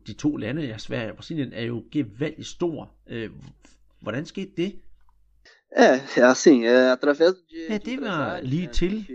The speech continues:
Speaker 1: Det er jo godt at have
Speaker 2: eu,
Speaker 1: agentarbejde.
Speaker 2: eu
Speaker 1: Min
Speaker 2: tinha, o meu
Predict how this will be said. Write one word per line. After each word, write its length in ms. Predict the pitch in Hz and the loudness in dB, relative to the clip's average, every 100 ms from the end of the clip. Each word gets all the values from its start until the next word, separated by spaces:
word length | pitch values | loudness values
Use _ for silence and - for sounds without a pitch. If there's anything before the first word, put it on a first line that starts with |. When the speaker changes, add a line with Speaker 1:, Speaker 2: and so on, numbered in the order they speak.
| 127 | -12
Speaker 1:
Det 120 | 123 165 | -10 -10
er 140 | 147 | -10
jo 220 | 127 78 123 _ _ | -12 -14 -18 _ _
godt 160 | 208 208 | -4 -4
at 120 | 160 135 | -4 -6
have 120 | 120 | -6
Speaker 2:
eu, 60 | - | -8
Speaker 1:
agentarbejde. 840 | - 185 196 175 170 139 127 117 - | -4 -4 -4 -4 -4 -6 -10 -12 -14
Speaker 2:
eu 60 | 107 | -14
Speaker 1:
Min 280 | 147 160 143 | -10 -8 -8
Speaker 2:
tinha, 140 | 147 | -8
o 40 | |
meu 100 | 165 | -12